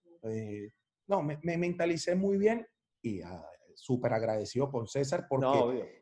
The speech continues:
Speaker 1: después del uno versus uno del lateral completo, ¿te acuerdas?
Speaker 2: No,
Speaker 1: Era de,
Speaker 2: ese, ese
Speaker 1: de
Speaker 2: día
Speaker 1: banda a
Speaker 2: vomitamos,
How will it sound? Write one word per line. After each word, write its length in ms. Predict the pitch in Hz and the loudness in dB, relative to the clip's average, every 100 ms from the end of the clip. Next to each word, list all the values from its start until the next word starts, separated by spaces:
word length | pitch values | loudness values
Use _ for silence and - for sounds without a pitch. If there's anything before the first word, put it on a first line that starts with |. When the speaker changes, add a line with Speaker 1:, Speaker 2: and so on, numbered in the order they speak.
| - | -4
Speaker 1:
después 320 | 131 135 131 | -2 4 6
del 160 | 156 165 | 6 8
uno 220 | 170 170 | 8 8
versus 360 | 165 156 135 | 8 6 2
uno 260 | 147 151 165 | 4 4 6
del 120 | 156 | 6
lateral 400 | 139 131 127 131 127 | 6 4 4 2 0
completo, 400 | 147 160 139 127 | -2 0 0 0
¿te 80 | |
acuerdas? 380 | 123 170 139 110 - - - - _ _ - 226 226 180 | 4 4 4 0 -6 -20 -20 -20 _ _ -10 -4 -4 0
Speaker 2:
No, 100 | 143 | 4
Speaker 1:
Era 120 | 135 151 | 6 8
de, 280 | 160 147 135 | 8 8 6
Speaker 2:
ese, 300 | - 151 139 | 4 4 4
ese 200 | - 135 | 4 8
Speaker 1:
de 60 | |
Speaker 2:
día 120 | 139 | 8
Speaker 1:
banda 140 | 160 160 | 10 10
a 40 | 165 | 10
Speaker 2:
vomitamos, 180 | 156 | 8